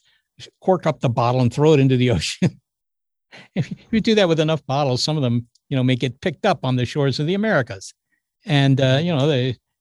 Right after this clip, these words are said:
they, they look at these things and, you know, they're thinking, "Well, what, what, what should we say to these guys? I mean, we better have some conferences about that, see if we can get a government grant to, to, to study this question before we, you know,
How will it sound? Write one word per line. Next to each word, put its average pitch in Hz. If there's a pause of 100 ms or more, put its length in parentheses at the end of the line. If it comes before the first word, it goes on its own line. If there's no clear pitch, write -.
(160)
they, 135
they 127
look 123
at 113
these 117
things 151
and, 117
you 120
know, 113
they're 117
thinking, 110
"Well, 123
what, 147
what, 135
what 147
should 117
we 107
say 170
to 127
these 107
guys? 110
I 120
mean, 117 (240)
we 156
better 143
have 123
some 120
conferences 127
about 117
that, 139 (200)
see -
if 156
we 156
can 131
get 135
a 123
government 131
grant 143
to, 127
to, 107 (320)
to 139
study 165
this 123
question 131
before 123
we, 120 (300)
you 139
know, 123